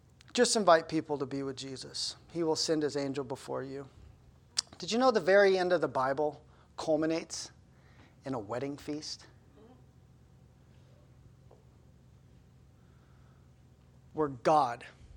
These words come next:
this is where the symbolism comes from. So if you thought I was just making stuff up, read all the way to the end of the Bible, and you're gonna see that there's a wedding banquet where the bride has been prepared for the son.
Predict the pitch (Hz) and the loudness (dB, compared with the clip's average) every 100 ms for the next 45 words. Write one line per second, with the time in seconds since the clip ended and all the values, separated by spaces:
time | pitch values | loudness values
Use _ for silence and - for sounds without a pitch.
0 | - - - - - 170 196 170 175 151 | -20 -20 -20 -8 -2 2 2 4 4 4
1 | 139 175 160 139 131 131 131 123 131 123 | -2 -2 -2 -4 -8 -10 -12 -12 -14 -16
2 | - - 151 151 143 156 151 143 131 143 | -20 -6 -6 -4 0 2 4 0 -2 -8
3 | 143 147 156 - 151 135 151 156 - - | -6 -4 -6 -4 -4 0 0 0 -6 -20
4 | - - 139 160 156 151 170 185 185 180 | -20 -12 -4 2 6 8 8 8 8 6
5 | 175 175 175 165 151 147 143 117 120 - | 4 2 2 2 2 4 2 0 -14 -18
6 | - - - - - - - - 151 156 | -20 -20 -20 -20 -20 -20 -20 -6 0 2
7 | 160 165 151 - 180 156 131 - - - | 2 2 2 0 0 0 -4 -12 -20 -20
8 | - - - - 156 160 147 139 123 131 | -20 -20 -16 -4 -2 2 0 0 -4 2
9 | 170 147 131 107 110 - - - - - | 2 2 -6 -12 -14 -18 -20 -20 -20 -20
10 | - - - - _ - - - - - | -20 -20 -20 -20 _ -20 -20 -20 -20 -20
11 | - - - - - 170 151 131 117 165 | -20 -20 -20 -20 -2 0 0 -4 0 4
12 | 160 165 143 135 117 139 - 156 - - | 6 4 0 -6 -8 -8 -6 -10 -10 -12
13 | 151 147 151 135 - 139 127 - 107 | -6 -4 -4 -6 -12 -12 -10 -10 -10